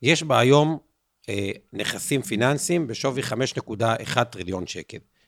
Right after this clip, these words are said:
זה שווי נכסי הציבור. זה אומר שבממוצע, אם יש שלושה מיליון משפחות, למשפחה ממוצעת במדינת ישראל, כמובן שזה לא מתחלק שווה ו-, אה, שווה, הערבים והחרדים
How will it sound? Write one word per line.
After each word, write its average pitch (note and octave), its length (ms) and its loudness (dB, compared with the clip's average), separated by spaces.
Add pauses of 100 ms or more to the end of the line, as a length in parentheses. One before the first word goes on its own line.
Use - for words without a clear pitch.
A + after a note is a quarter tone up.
(240)
זה G#3 260 2
שווי E3+ 240 2
נכסי D3 260 2
הציבור. G2 440 -2 (580)
זה G2+ 160 0
אומר E3 200 8
שבממוצע, C#3+ 600 4
אם B2+ 80 2
יש B2 100 0
שלושה A#2+ 240 -2
מיליון A2+ 260 -2
משפחות, - 640 -4
למשפחה B2+ 440 -2
ממוצעת C3 460 0
במדינת G#2+ 260 -2
ישראל, B2 320 0
כמובן G#2 400 -2
שזה F#2 220 -8
לא G2 100 -4
מתחלק F#2+ 340 -8
שווה F#2 260 -10
ו-, F2 60 -10
אה, E2 1000 -8
שווה, C3 440 0
הערבים F2+ 440 -2
והחרדים F2+ 520 -10